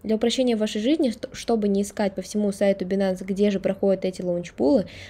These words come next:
а для новых людей это действительно может быть проблемой, говорю со своего опыта. Заходим на нашу таблицу, ссылочку я оставила под видео. Там вы можете всегда найти все проекты, которые сейчас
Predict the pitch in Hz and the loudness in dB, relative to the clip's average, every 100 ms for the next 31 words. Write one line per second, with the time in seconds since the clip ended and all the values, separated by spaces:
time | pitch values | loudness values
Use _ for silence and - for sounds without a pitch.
0 | - 196 202 202 196 196 190 262 262 202 | -6 0 2 2 0 -2 0 0 0 -4
1 | 185 190 220 214 190 185 180 170 190 185 | -4 -2 -2 0 0 0 -2 -6 -4 0
2 | 170 160 165 - 208 202 247 - - 180 | 0 -2 -6 -6 0 0 0 -4 -4 0
3 | 180 160 - - - - - - 226 254 | 0 -2 -6 -12 -14 -20 -20 -4 0 2
4 | 233 202 196 185 - 185 180 226 285 330 | 2 2 2 0 -4 -6 -4 -4 -2 -4
5 | - 240 311 - 190 180 196 214 226 208 | 0 0 0 0 -2 -2 -4 -2 -2 -4
6 | - 202 196 185 170 156 - 233 240 190 | -2 -2 -2 -6 -4 -6 -4 -4 -2 -2
7 | 190 190 190 180 196 196 185 170 170 175 | -4 -4 -8 -8 -4 -2 -2 -4 -8 -8
8 | - 185 175 247 262 240 185 196 214 202 | -4 0 2 0 0 -6 -2 0 0 -2
9 | 170 180 190 | -6 -4 -4